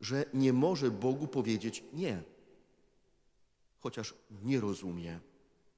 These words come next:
nie ma siły, nie ma umiejętności i staje przed wielką niewiadomą.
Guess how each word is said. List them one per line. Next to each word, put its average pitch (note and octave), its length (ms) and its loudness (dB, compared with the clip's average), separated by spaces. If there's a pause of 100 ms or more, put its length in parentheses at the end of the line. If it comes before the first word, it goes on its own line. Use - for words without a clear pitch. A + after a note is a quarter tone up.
(600)
nie C#3+ 260 0
ma A#2 120 -2
siły, E2+ 500 -8 (920)
nie D#3 180 4
ma D#3+ 120 4
umiejętności C3+ 1160 2 (500)
i D3 80 -2
staje E3+ 500 0
przed C3 260 -6
wielką D3 580 0
niewiadomą. A#2+ 1120 -2